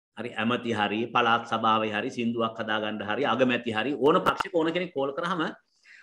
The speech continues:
මූ පවුඩර් දාගෙන ඇඳගෙන ගිහිල්ලා කිරිබත් කාලා කවලා නටලා බූ කරගෙන එන්නේ. එතකොට අර,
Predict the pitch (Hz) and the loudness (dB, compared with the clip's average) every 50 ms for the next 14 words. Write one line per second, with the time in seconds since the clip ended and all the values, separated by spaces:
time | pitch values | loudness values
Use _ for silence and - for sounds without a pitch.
0 | _ _ - 131 170 196 - - 117 127 143 151 180 214 190 180 160 165 175 208 | _ _ -2 0 0 0 2 2 2 2 4 4 4 4 6 4 4 4 4 4
1 | 240 233 190 156 156 180 185 208 220 214 185 175 185 233 247 - - 160 156 160 | 2 2 2 4 2 4 4 4 2 2 -2 -2 -4 -4 -4 0 0 2 2 4
2 | 196 220 220 - 160 160 180 214 247 233 - 156 151 165 196 233 214 185 151 135 | 2 2 0 0 -2 0 0 0 0 -2 -2 -4 -2 -2 0 -2 0 -2 -4 -4
3 | 165 196 240 247 - - - 101 175 - _ - 101 92 - 101 123 151 180 240 | -4 -4 -4 -6 -6 -10 -16 -16 -16 -18 _ -18 -18 -16 -14 -6 -2 0 2 2
4 | 233 226 240 240 247 269 254 220 202 196 160 - - - _ _ _ _ _ _ | 4 4 4 4 6 4 4 6 4 4 2 2 -2 -8 _ _ _ _ _ _
5 | _ _ _ _ _ - 120 - 127 131 135 202 208 | _ _ _ _ _ -4 -2 -2 0 -2 0 2 4